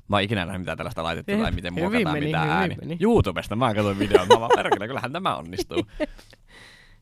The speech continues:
Speaker 2: Kyllä.
Speaker 1: Ja sama tuo, kun mä menin tonne, niin en mä oo ikinä vienyt mitään lautasia pöytään. No
Speaker 2: Mm.
Speaker 1: kotipitsassa jonkun pizzalätyn saatoin viedä
Speaker 2: Jep.
Speaker 1: kerran viikossa. Niin tuo olkoon maalauta. Käsi on niin
Speaker 2: Jep.
Speaker 1: suora, että siihen mahtuu seitsemän lautasta.
Speaker 2: <laughs>
Speaker 1: Sitten ne tippuu siellä asiakkaiden päälle. Mä vaan, no
Speaker 2: Kyllä.
Speaker 1: Jorge,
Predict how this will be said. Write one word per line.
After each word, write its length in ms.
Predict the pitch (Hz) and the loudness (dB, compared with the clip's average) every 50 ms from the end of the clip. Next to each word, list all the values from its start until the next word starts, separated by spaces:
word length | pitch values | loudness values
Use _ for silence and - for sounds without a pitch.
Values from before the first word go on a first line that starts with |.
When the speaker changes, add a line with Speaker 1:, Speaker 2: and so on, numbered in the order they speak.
| - - - | -20 -18 -12
Speaker 2:
Kyllä. 120 | 107 101 | -8 -4
Speaker 1:
Ja 40 | 107 | -2
sama 240 | 110 123 123 120 117 | 0 0 0 0 0
tuo, 160 | 110 120 113 | 0 0 0
kun 80 | 107 107 | 0 0
mä 60 | 107 | -2
menin 220 | 104 104 104 104 101 | 0 -2 -2 -2 -2
tonne, 240 | 101 101 98 95 95 | -2 -2 -4 -4 -8
niin 140 | 92 92 | -8 -8
en 100 | - 175 | -8 -8
mä 120 | 165 165 175 | -6 -6 -4
oo 60 | 160 | -4
ikinä 300 | 131 127 - 101 98 92 | -6 -4 -6 -6 -6 -6
vienyt 220 | 92 98 87 87 | -8 -10 -10 -10
mitään 220 | 92 92 - 98 95 | -12 -12 -10 -10 -10
lautasia 400 | 95 92 101 - 98 - 98 95 | -10 -12 -12 -12 -14 -14 -14 -12
pöytään. 380 | - - 127 - - - 120 110 - - | -14 -14 -14 -14 -16 -16 -16 -14 -8 -6
No 60 | - | -2
Speaker 2:
Mm. 40 | 277 | 0
Speaker 1:
kotipitsassa 640 | - - 247 95 - - 92 - - 82 - - 87 | 0 0 0 -4 -6 -6 -10 -10 -12 -12 -12 -10 -10
jonkun 180 | 90 92 92 - | -10 -10 -10 -10
pizzalätyn 560 | - 87 - - - 87 - - - 73 - | -12 -12 -12 -12 -14 -14 -16 -14 -16 -16 -12
saatoin 300 | - 76 - - - - - _ _ _ - | -12 -12 -12 -12 -16 -18 -18 _ _ _ -14
viedä 140 | - - - - | -12 -10 -10 -10
Speaker 2:
Jep. 80 | - _ _ _ _ - | -12 _ _ _ _ -6
Speaker 1:
kerran 300 | 220 214 220 - - 190 | -6 -2 -2 -4 -4 -4
viikossa. 380 | - - - - 110 - - _ _ - - - _ - | -8 -10 -10 -12 -14 -16 -16 _ _ -20 -20 -20 _ -8
Niin 180 | 98 90 90 | -8 -8 -6
tuo 320 | - 87 87 90 92 104 113 | -6 -6 -4 0 0 2 2
olkoon 300 | 101 92 92 87 82 87 | 0 0 -4 -10 -10 -8
maalauta. 560 | 95 104 101 80 52 - - - - - - - - - - _ | -4 -4 -4 -4 -6 -6 -8 -8 -8 -10 -14 -16 -20 -20 -14 _
Käsi 340 | - 135 160 - - 180 165 | -4 -4 -4 -4 -4 -2 -2
on 140 | 151 147 147 | -2 -2 -2
niin 140 | 151 156 | -4 -2
Speaker 2:
Jep. 80 | - - | -2 0
Speaker 1:
suora, 320 | 196 - 147 147 143 139 135 | 0 2 4 4 4 4 2
että 100 | 131 - | 0 0
siihen 160 | 139 135 135 | -2 0 0
mahtuu 360 | 139 139 131 123 - 135 131 | 0 -2 -4 -4 -4 -4 -4
seitsemän 540 | 131 143 139 123 - - - 92 92 87 87 | -2 0 -2 -2 -2 -6 -8 -6 -6 -4 -4
lautasta. 440 | 85 87 78 - - - 247 - - 302 - | -4 -4 -6 -6 -4 -4 -4 -2 -2 -4 -4
Speaker 2:
<laughs> 100 | - - | -4 -6
Speaker 1:
Sitten 200 | - 113 - - | -2 0 0 0
ne 60 | 107 | 0
tippuu 380 | - 403 392 - - - - 90 | -2 -4 -6 -6 -6 -6 -6 -4
siellä 200 | 101 95 87 85 | -4 -4 -4 -4
asiakkaiden 600 | 85 90 98 87 85 - 82 78 - - 76 - | -4 -4 -6 -8 -6 -6 -8 -8 -8 -10 -12 -6
päälle. 180 | - 85 85 87 | -6 -6 -6 -6
Mä 160 | 92 95 98 | -8 -6 -6
vaan, 140 | 104 110 131 | -6 -4 -4
no 80 | 151 | -6
Speaker 2:
Kyllä. 140 | 160 165 190 | -6 -4 -2
Speaker 1:
Jorge, 480 | 214 202 175 135 95 95 120 143 123 | 0 0 0 0 -2 -2 -2 -2 -2